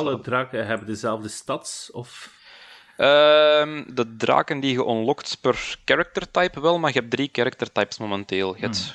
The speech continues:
Speaker 1: ik weet ze niet uit mijn hoofd, Marauder, denk ik, Phantom, denk ik, en dan de derde weet ik niet, maar dat is zo'n healer-defender type. Je hebt zo'n beetje een sneaky, dus ik, ik heb altijd die Phantom gespeeld, omdat die een,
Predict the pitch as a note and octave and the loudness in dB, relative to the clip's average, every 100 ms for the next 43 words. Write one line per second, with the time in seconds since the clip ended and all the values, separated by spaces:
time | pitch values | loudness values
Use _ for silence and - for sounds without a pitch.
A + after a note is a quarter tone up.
0 | - - A2 - A2 - A#2+ A2 C#3 D#3 | -16 -8 -8 -8 -10 -8 -8 -6 -8 -8
1 | - - - - A#2 A2 G#2+ B2+ E3 E3+ | -8 -8 -10 -16 -6 0 6 8 6 2
2 | D#3 D#3+ E3+ E3 - - C#3+ E3 D#3+ D#3+ | -2 -4 -4 -6 -6 0 0 0 -4 -4
3 | D3 D3+ D3 D3 D3 - A#2+ A#2+ A#2+ A#2+ | -2 -2 -2 -6 -6 -6 -4 0 0 0
4 | A#2+ A2+ A2+ G#2+ G#2+ A2+ C#3 C#3+ C3+ C#3 | -6 -4 0 0 0 0 2 0 -2 -4
5 | - C3+ B2+ A#2+ A#2+ A2+ G#2+ G#2 A#2+ B2 | -6 -6 -4 -4 -4 -4 -6 -4 -2 0
6 | A#2 G#2+ - G#2+ G#2+ G2+ - F#2 - - | 0 -2 -2 -2 0 -4 0 -2 -2 -8
7 | - _ _ _ _ _ _ - - G#2+ | -20 _ _ _ _ _ _ -10 -6 -4
8 | G2+ G#2 G#2+ G#2 G#2+ G#2 - A#2 A#2+ - | -2 0 2 2 2 -2 -4 -2 -4 -2
9 | C3 B2 A2+ G#2+ - - C3 C3 C3+ C#3+ | -4 -2 -2 -4 -6 -10 -6 0 2 2
10 | A#2 - B2+ C#3+ C#3 C#3 - C3+ - A#2+ | -2 -2 -2 -2 -4 -6 -4 -6 -4 -8
11 | - G#2+ G#2+ G2+ G2 | -6 -6 -4 -6 -8